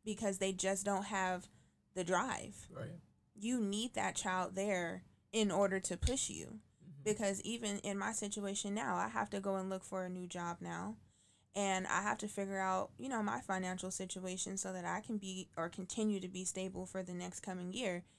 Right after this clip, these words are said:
Speaker 1: And it's just like, I don't get to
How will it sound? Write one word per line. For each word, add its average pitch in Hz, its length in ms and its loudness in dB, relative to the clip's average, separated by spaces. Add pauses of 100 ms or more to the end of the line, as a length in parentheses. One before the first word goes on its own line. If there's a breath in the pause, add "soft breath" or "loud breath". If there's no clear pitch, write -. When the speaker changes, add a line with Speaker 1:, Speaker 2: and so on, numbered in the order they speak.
(300 soft breath)
Speaker 1:
And 220 140 6
it's 214 220 2
just 202 260 0
like, 190 400 0 (1200)
I 165 100 4
don't 247 180 2
get 233 160 -2
to 190 360 0